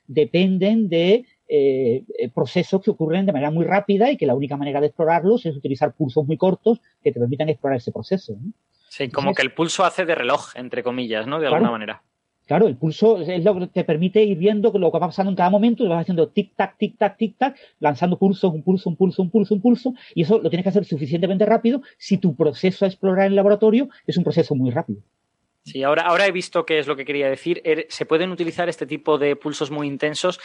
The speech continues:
Speaker 2: en física de plasmas, porque en el momento tú tienes un material, un cierto, al-, posiblemente un gas, y en el, si lo iluminas con luz, parte de los átomos del gas pueden tomar parte de esa energía, pero si tú lo iluminas con una luz extremadamente intensa,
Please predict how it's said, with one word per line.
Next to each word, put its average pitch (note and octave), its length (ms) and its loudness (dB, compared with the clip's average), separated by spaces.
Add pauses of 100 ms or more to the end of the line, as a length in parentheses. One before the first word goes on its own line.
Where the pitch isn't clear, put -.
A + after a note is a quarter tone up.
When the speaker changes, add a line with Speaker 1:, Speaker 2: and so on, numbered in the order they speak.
(200)
Speaker 2:
en C#3+ 120 -6
física E3 360 -2
de C#3 80 0
plasmas, C3+ 580 -4 (320)
porque C3+ 280 0
en C3 80 -2
el C3+ 100 -2
momento D3+ 400 -2
tú C#3+ 80 -10
tienes D3+ 240 -4
un D#3 80 -8 (200)
material, D#3+ 500 0
un C#3 320 -10
cierto, C3 380 -4
al-, B2 140 -2 (160)
posiblemente C#3 420 -4
un C#3+ 60 -4
gas, G3 280 -2 (340)
y D3+ 160 2
en C#3+ 100 2
el, C#3 340 -2
si - 220 -6
lo C#3+ 140 2
iluminas E3 640 -2
con E3+ 300 -2
luz, G3+ 360 0 (360)
parte D#3+ 400 0
de D3 260 -2
los D3 160 -6
átomos D3 300 -6
del D3 100 -6
gas F3 160 -6
pueden C#3 380 -4
tomar C#3 480 0
parte C#3 240 -4
de C3+ 80 -4
esa C#3 160 -4
energía, G3+ 500 0 (300)
pero D3 160 2
si C#3 100 -6
tú D3+ 100 -6
lo D#3 60 4
iluminas F3 380 0
con E3 100 -6
una D#3+ 100 -4
luz F3+ 180 -2
extremadamente D#3+ 680 -2
intensa, F3 540 -2